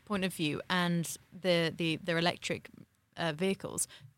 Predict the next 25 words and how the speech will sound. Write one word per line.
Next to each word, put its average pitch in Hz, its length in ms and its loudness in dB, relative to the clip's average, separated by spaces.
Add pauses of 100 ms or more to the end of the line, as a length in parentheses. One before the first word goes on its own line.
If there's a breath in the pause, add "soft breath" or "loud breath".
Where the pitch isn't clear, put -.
(140)
do 240 100 2
you 262 260 4
decide, 220 500 2
or 180 120 4
have 214 180 2
you 220 60 2
decided 202 460 2
to 170 300 0
keep - 380 -4
the 175 240 0
exhausts - 580 0
onto 160 560 -2
these 151 300 -4
cars, 131 280 -4
or, 160 240 -2
uh, 170 140 -2
to, 190 100 -2 (160)
to - 80 0
keep - 160 -6
with 170 80 -6
the 175 80 2
originality, 170 460 0
or 151 240 -2
did 170 160 -4
you 165 100 -4